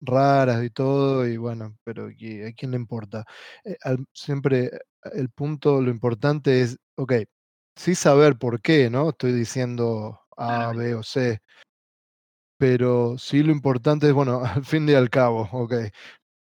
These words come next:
Speaker 1: esto y esto y esto, bárbaro. ¿Cómo lo hago? ¿Cómo se pone a la práctica? M-, me imagino que tu libro debe estar mucho por ese lado, ¿no?
Speaker 2: Para,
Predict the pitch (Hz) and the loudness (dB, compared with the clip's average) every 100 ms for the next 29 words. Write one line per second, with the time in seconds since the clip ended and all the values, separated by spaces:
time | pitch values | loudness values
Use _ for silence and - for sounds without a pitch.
0 | - - 147 - 135 135 135 131 123 123 | -10 2 2 4 4 4 4 2 2 2
1 | 110 131 120 104 - 123 123 117 110 107 | 0 -2 -4 -4 -12 0 2 4 0 -6
2 | _ _ _ - 139 135 131 123 113 107 | _ _ _ -6 0 4 6 4 2 -6
3 | - _ _ - 143 135 143 117 139 131 | -14 _ _ -6 -4 -2 -4 -2 -2 2
4 | 120 113 135 127 117 123 120 123 - 135 | 0 0 0 0 0 -2 -2 -2 -10 -10
5 | 131 131 131 - 180 165 131 120 117 117 | -6 -2 -2 0 0 2 2 2 -2 -8
6 | - _ _ _ _ _ _ - 123 135 | -14 _ _ _ _ _ _ -4 0 2
7 | 147 139 123 127 127 123 113 - 127 120 | 4 2 2 2 2 2 0 0 0 -2
8 | - - _ _ _ _ 185 135 139 - | -12 -20 _ _ _ _ -10 -4 -4 -2
9 | 120 123 120 127 131 120 110 135 185 _ | 0 0 0 4 4 4 2 -4 -8 _
10 | _ _ _ _ 160 156 | _ _ _ _ -4 -2